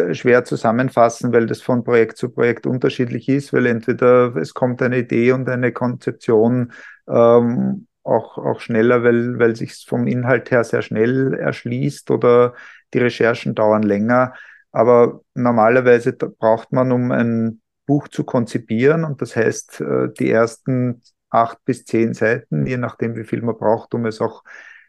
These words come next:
dem Auftraggeber, dem Klienten, äh, zu beschreiben, wie man es umsetzen möchte, äh, zwischen sechs, acht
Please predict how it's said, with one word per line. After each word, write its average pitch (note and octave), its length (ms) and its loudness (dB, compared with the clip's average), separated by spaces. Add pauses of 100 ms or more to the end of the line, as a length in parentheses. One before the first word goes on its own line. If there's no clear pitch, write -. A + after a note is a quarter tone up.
(180)
dem A2+ 260 2
Auftraggeber, A#2+ 920 2
dem A#2+ 240 -2
Klienten, A2+ 600 -2
äh, A2+ 480 2 (540)
zu A2+ 160 -6
beschreiben, A2+ 560 0
wie A#2+ 100 0
man A#2+ 120 0
es - 80 -8
umsetzen B2+ 520 -4
möchte, B2 500 0 (400)
äh, A#2 460 6 (340)
zwischen A#2 440 -4
sechs, - 440 -4
acht - 440 -2